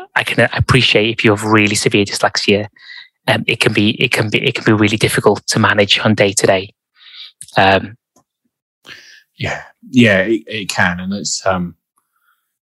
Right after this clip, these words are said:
Speaker 2: it's great the positive light, but it's also remembering that some people,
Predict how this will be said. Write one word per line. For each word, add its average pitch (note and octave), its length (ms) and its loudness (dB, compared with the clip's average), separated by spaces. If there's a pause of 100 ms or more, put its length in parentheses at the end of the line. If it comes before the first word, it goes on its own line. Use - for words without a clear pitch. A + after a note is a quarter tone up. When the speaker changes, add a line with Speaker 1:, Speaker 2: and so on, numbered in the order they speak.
(580)
Speaker 2:
it's A2 200 -2
great A2 400 2
the G2+ 60 -12
positive G2 480 -12
light, F#2+ 300 -6
but F2 100 -16
it's - 180 -8
also F#2 340 -6
remembering F2 600 -8
that E2 120 -16
some F#2+ 220 -2
people, E2+ 540 -14